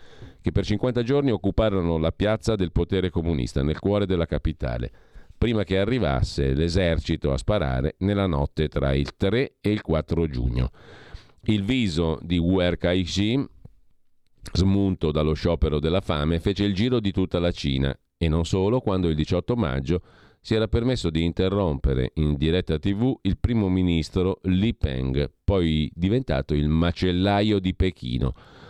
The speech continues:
Dopo la fuga oggi vive a Taiwan, fa il commentatore politico.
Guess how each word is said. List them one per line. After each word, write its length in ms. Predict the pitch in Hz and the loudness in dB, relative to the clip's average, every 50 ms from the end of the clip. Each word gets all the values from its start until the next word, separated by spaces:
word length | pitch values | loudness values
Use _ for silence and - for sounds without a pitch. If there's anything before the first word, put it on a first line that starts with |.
| - - - | -20 -12 -4
Dopo 320 | - 101 107 92 - 92 | -2 0 0 2 2 0
la 100 | 92 101 | 2 2
fuga 400 | - - 123 135 131 123 120 101 | 0 0 0 0 2 2 2 2
oggi 240 | 95 98 98 92 107 | 2 2 2 0 0
vive 360 | 95 85 80 78 73 80 80 | 0 2 0 2 2 2 0
a 80 | 78 78 | 0 0
Taiwan, 640 | - 95 95 95 95 90 76 62 58 57 53 55 - | 0 0 0 2 2 2 0 0 -2 -4 -4 -6 -4
fa 140 | - - 90 | -2 -2 -2
il 80 | 80 - | -2 -2
commentatore 840 | - 80 76 76 78 - - 110 - - 69 60 60 58 64 - - _ _ _ | -2 0 0 0 0 0 -2 -4 -4 -2 -4 -2 -2 -2 -4 -4 -6 _ _ _
politico. 800 | - 104 110 107 95 82 71 64 - - 65 - - 69 60 - | 0 2 2 2 2 0 -2 -4 -4 -4 -4 -2 -2 -2 -4 -4